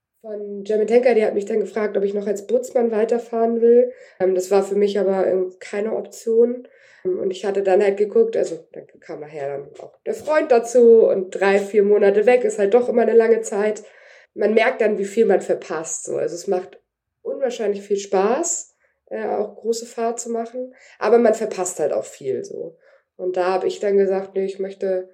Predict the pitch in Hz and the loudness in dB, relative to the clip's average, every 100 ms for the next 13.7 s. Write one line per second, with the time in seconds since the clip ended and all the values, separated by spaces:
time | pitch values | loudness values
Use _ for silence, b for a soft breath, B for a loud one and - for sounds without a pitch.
0 | b _ - 214 196 202 190 233 226 214 | b _ -2 2 4 4 2 0 -2 -2
1 | 208 190 190 180 196 254 240 226 226 214 | -2 -2 0 0 2 2 2 0 0 0
2 | 214 202 - 180 190 180 180 180 180 180 | 0 -4 -2 0 0 0 -2 -2 0 0
3 | 165 160 - 156 147 170 160 156 151 151 | -2 -4 -4 -8 -8 -10 -10 -10 -10 -10
4 | 160 202 _ b b b b _ - 185 | -10 -12 _ b b b b _ -10 -4
5 | 180 - - 175 180 175 170 185 - 180 | -4 -6 -10 -2 2 2 2 -2 -2 -4
6 | 175 170 - - 170 165 165 - _ _ | -2 -8 -12 -8 -8 -8 -14 -20 _ _
7 | _ 180 185 190 185 - 175 175 202 202 | _ -10 -8 -6 -4 -4 -6 0 -2 -2
8 | - 202 202 208 208 b b b _ _ | -6 -4 -4 -8 -16 b b b _ _
9 | _ 185 180 - 185 202 196 196 190 - | _ -20 -18 -18 -14 -8 -6 -4 -4 -4
10 | 123 180 185 - 185 185 233 - - - | 0 2 2 2 2 2 -4 -6 -10 -8
11 | 233 - 233 214 208 214 202 202 202 202 | -8 -10 -8 -8 -6 -8 -8 -2 0 2
12 | 190 190 220 247 277 240 226 226 226 226 | 2 2 2 0 0 0 0 -8 -10 -10
13 | - 226 220 226 - 214 | -10 -8 -6 -6 -6 -10